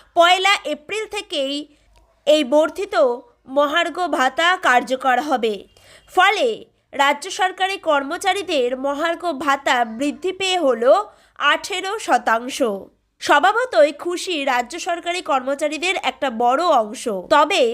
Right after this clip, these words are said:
বাজেটে চার শতাংশ ডিএ বৃদ্ধির পরও কেন্দ্র এবং রাজ্য সরকারি কর্মচারীদের মধ্যে ডিএর ফারাক দাঁড়াবে পঁয়ত্রিশ শতাংশ।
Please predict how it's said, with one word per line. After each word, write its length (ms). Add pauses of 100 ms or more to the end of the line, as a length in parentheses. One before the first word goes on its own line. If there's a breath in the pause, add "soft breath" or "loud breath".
(140)
বাজেটে 520 (160)
চার 260
শতাংশ 500 (580 soft breath)
ডিএ 380 (100)
বৃদ্ধির 440 (100)
পরও 380 (160)
কেন্দ্র 340 (240)
এবং 160 (140)
রাজ্য 380
সরকারি 440 (100)
কর্মচারীদের 720
মধ্যে 340 (160)
ডিএর 440
ফারাক 420
দাঁড়াবে 300
পঁয়ত্রিশ 380
শতাংশ। 480